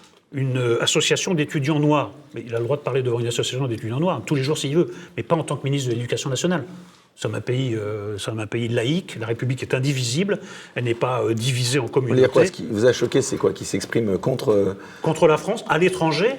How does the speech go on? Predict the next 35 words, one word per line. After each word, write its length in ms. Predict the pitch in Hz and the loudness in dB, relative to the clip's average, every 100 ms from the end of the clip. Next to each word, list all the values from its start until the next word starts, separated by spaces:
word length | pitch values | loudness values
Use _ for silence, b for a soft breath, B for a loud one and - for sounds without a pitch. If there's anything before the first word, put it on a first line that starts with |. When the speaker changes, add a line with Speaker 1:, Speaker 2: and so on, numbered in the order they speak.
| - | 0
Speaker 2:
Mais 60 | 110 | 2
Speaker 1:
sur 120 | 208 | 4
Speaker 2:
pas 80 | 202 | 6
Speaker 1:
une 60 | 190 | 4
Speaker 2:
ministre. 140 | 208 | 4
Speaker 1:
base 100 | 214 | 2
communautaire. 640 | 196 185 185 175 185 151 120 B B - | 2 2 0 0 2 0 -2 B B -6
Mais 80 | 117 | -2
qu'il 160 | 139 | 0
le 80 | 127 | 0
fasse 200 | 156 - | 0 -2
quand 180 | - 131 | -2 -2
il 60 | |
n'est 40 | 135 | 0
pas 140 | 165 | 0
ministre. 360 | 226 302 285 B B B - | 0 -2 -2 B B B -2
Avant, 440 | 131 165 277 - B B B | 0 0 -2 -4 B B B
ou 100 | 113 | -2
après, 200 | 175 254 | 0 -2
mais 80 | - | -4
pas 120 | - | -4
pendant 220 | - 127 135 | -4 -4 -4
qu'il 140 | 180 | -2
est 40 | |
ministre. 160 | 226 - | -2 -4
Et 20 | |
puis 120 | 110 | -4
c'est 120 | - - | -4 -4
pas 100 | 120 | -4
ça 180 | - | -4
qu'on 160 | - 139 | -2 -2
attend. 320 | 185 240 226 B B B | -2 -4 -8 B B B
On 80 | 151 | 2
attendait 300 | 160 165 170 | 4 4 6
quoi ? 260 | 165 143 | 6 4